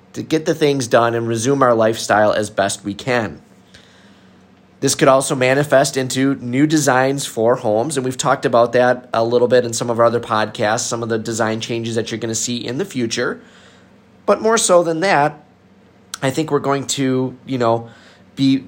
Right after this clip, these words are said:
using our space differently, and we're going to have the need for more multi-purpose space within our homes. Some people also call this flex space. So taking a room and making it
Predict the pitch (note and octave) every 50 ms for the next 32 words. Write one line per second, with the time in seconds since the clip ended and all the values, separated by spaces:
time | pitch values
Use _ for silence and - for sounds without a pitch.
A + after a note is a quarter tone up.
0 | - - - C#3 B2 C3 D3+ F3 E3+ F3+ F3+ E3+ E3+ - - C3 B2 - - -
1 | - C3+ B2 C3 C3 - - - - B2 B2 - B2+ A2+ - B2 A#2+ A#2+ G#2+ -
2 | - B2 A#2 A2+ A2 A2+ A#2+ A2+ - - - C3+ C#3+ D3+ D#3+ D3+ - D#3+ C#3 C3
3 | C3+ A#2+ A#2+ A#2+ A#2 A#2+ B2+ A#2+ A#2 A#2 A#2 A#2 A2+ A2+ A2 - - A2+ A2 A2
4 | G#2+ A2 A2 A2 A2 A2 A2 A2 A2+ - - - - - - - A2+ A2+ A2+ A2+
5 | A#2 C3+ C#3 - C#3+ C#3+ C#3+ - - - A#2 A#2+ A#2 A#2 A2+ G#2+ - - - -
6 | - G#2+ G#2 G#2 G2+ G#2 - - - - - G#2+ G2+ - G2 G2+ G2 F#2+ F2 E2+
7 | E2+ - A#2 A2 G2 F2+ - - - - - - - - - - - - - -
8 | - - - B2+ B2 C3+ C#3+ A2+ B2+ - F#2+ A#2+ - B2+ B2 - B2 A#2 A#2+ C3+
9 | - - - - - C3 D3 - - - - - - - A2 F#2 E2 D2+ - -
10 | - - - - - - - - _ _ _ - - - B2 A#2+ B2 B2 B2 B2
11 | - - - - - _ _ _ - - E3+ F#3 - G3 F#3+ F3 C#3+ B2 A#2 A2+
12 | C#3+ D#3+ D#3 C#3+ C3 B2+ - - A#2 A#2 A#2+ B2 C3 C3 C#3 C#3 B2+ B2 B2 B2
13 | B2 -